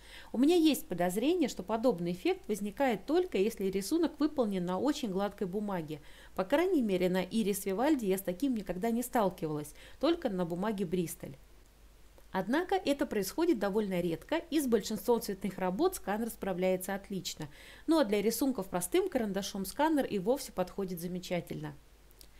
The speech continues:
Для сканирования подойдёт практически любой, даже самый бюджетный сканер.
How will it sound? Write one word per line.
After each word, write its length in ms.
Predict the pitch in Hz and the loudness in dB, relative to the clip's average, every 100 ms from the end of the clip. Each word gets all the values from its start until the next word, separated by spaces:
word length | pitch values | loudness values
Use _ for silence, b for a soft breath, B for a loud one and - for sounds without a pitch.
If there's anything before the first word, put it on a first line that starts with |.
| b b b b b | b b b b b
Для 140 | 196 233 | -2 0
сканирования 680 | - 233 302 440 311 208 | 2 4 6 6 4 2
подойдёт 460 | 190 185 185 190 359 | 0 2 2 2 0
практически 540 | 247 226 302 - - | -2 -2 -2 -2 -2
любой, 420 | 269 269 220 180 160 | 0 0 0 -2 0
даже 300 | 214 320 320 | 2 2 2
самый 380 | - 220 254 | 0 0 0
бюджетный 440 | 233 180 185 196 202 | -2 -4 -4 -4 -6
сканер. 460 | - 190 180 156 | -6 -4 -2 -4